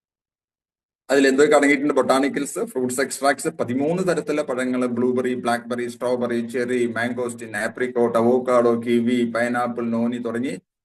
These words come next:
പതിമൂന്ന് തരത്തിലുള്ള പഴങ്ങൾ. ഒരു സാധാരണ സ്ത്രീക്ക് സ്വപ്നം കാണാൻ പറ്റാത്തതാണ് ഇത്രമാത്രം പഴം.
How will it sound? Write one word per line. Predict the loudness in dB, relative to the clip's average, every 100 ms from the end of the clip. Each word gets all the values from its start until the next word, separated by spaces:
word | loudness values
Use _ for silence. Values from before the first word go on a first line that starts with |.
| -6
പതിമൂന്ന് | -2 0 2 0 2
തരത്തിലുള്ള | 2 2 0 0
പഴങ്ങൾ. | -2 -6 -8
ഒരു | -8 -4
സാധാരണ | 2 4 6 4 2
സ്ത്രീക്ക് | 0 -2 -2
സ്വപ്നം | 0 -2 0 0 0
കാണാൻ | 0 0
പറ്റാത്തതാണ് | -2 -4 -4 -8
ഇത്രമാത്രം | -10 -8 -6 -6 -8
പഴം. | -10 -12